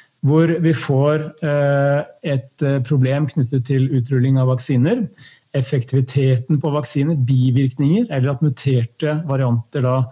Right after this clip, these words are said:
fører til at, eh, smittveksten opprettholdes, og at politikerne må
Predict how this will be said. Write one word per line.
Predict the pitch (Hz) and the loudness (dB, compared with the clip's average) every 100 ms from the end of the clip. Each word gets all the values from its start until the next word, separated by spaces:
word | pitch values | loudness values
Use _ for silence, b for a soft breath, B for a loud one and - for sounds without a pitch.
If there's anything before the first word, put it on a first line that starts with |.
| B B B - | B B B -4
fører | 160 123 117 | -2 -2 -2
til | 135 131 185 | -2 -2 -2
at, | 131 120 - | -4 -4 -4
eh, | 127 | -2
smittveksten | 120 156 120 123 113 113 - 127 131 127 120 _ | 0 0 -2 -2 -6 -6 -4 0 0 0 -4 _
opprettholdes, | 120 127 135 180 247 269 - | -4 -2 0 2 2 0 -6
og | 220 151 | -4 0
at | 147 123 | 0 -2
politikerne | 170 131 123 113 120 123 | -2 -2 -2 -6 -2 0
må | 135 | 0